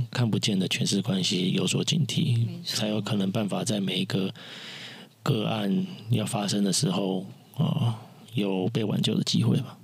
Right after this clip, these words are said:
Speaker 2: 嗯，是的，就是每个人都要知道自己的这一个，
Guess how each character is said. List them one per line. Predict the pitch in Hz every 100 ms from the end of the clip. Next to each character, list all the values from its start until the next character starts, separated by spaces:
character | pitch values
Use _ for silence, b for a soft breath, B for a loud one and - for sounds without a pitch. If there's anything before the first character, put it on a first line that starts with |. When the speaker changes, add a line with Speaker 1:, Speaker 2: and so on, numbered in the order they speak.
| -
Speaker 2:
嗯， | 190 180 - _ _ _ b b b b _
是 | - 208
的， | 165 156
就 | 202
是 | 214
每 | 226 226
个 | 240
人 | 233
都 | 233
要 | 254 262 233 214
知 | 214 - 226
道 | 233 208
自 | 269
己 | 185 165
的 | 160 165
这 | - 220
一 | 175
个， | 180 160 151